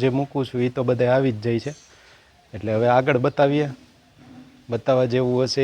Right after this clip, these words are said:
ઈ. અને બાળકો ગયા છે મામાની ઘરે, જેમ તમે અગાઉ વીડિયોમાં જોઈ લીધું. તો આવું છે અત્યારે. સવારના વાગી ચૂક્યા હશે પોણા નવ. બા તડકો શેકવા બેસી ગયા છે સવાર સવારમાં.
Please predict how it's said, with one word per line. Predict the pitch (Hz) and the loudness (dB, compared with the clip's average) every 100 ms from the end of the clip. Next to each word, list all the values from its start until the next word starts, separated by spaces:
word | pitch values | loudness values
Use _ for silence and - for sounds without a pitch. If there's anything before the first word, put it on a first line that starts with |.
| 135 | 0
ઈ. | 131 - _ 107 | -2 -14 _ -12
અને | 98 110 117 | -8 -4 -4
બાળકો | 117 127 135 123 | 2 2 2 -2
ગયા | 113 123 | -2 -2
છે | 117 | -2
મામાની | 120 123 127 120 120 | -2 0 0 0 0
ઘરે, | 131 127 | 0 -2
જેમ | 117 123 | 0 -2
તમે | 120 120 | -2 -2
અગાઉ | 117 123 147 131 | 0 4 4 4
વીડિયોમાં | 117 131 127 120 113 | 2 0 0 -2 2
જોઈ | 113 147 135 | 6 6 4
લીધું. | 117 135 - - - - - - _ | -4 -6 -12 -20 -20 -20 -20 -20 _
તો | - | -4
આવું | 127 131 117 | 0 2 0
છે | 101 135 123 | -2 -2 -2
અત્યારે. | 101 101 98 110 107 - - | -2 -6 -8 -8 -12 -20 -10
સવારના | 131 127 123 117 117 | -4 0 0 2 0
વાગી | 123 127 127 131 | 0 -2 -4 -4
ચૂક્યા | 127 127 123 | -4 -2 -2
હશે | 120 123 | -2 -6
પોણા | - 156 135 | -4 0 2
નવ. | 107 101 104 - _ _ _ - - - _ - - | 0 -4 -8 -14 _ _ _ -20 -20 -20 _ -20 -10
બા | 120 123 | 0 2
તડકો | 117 135 135 123 | 2 -2 -2 -4
શેકવા | - 135 - 120 120 | -4 -6 -2 -4 -2
બેસી | 127 135 120 | -4 -4 -2
ગયા | 127 | -4
છે | 135 | -6
સવાર | 120 131 120 113 | -10 -6 -6 -6
સવારમાં. | 123 117 113 117 | -4 -4 -4 -6